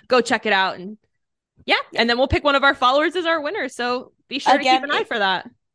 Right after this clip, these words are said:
Speaker 2: Again, if you're not following us yet, it's for Twitter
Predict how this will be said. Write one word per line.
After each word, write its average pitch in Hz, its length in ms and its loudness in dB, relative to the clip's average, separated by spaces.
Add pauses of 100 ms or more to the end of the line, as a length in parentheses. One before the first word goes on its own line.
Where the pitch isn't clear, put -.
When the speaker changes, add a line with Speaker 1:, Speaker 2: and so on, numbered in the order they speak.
(460)
Speaker 2:
Again, 240 200 -2
if 233 100 -6
you're 233 100 -4
not 208 220 0
following 208 380 -4
us 214 180 -12
yet, 233 400 -2
it's 196 280 -8 (420)
for 208 100 0
Twitter 349 580 0